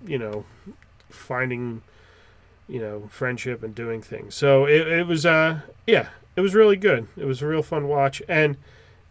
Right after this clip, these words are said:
it was sad and, like,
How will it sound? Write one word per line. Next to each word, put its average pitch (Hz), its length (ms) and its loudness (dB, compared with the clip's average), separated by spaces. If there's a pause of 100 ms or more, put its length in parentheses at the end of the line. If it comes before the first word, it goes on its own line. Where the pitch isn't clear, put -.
(960)
it 156 100 -4
was 151 140 -2
sad 165 480 6
and, 123 240 -4
like, 123 260 -6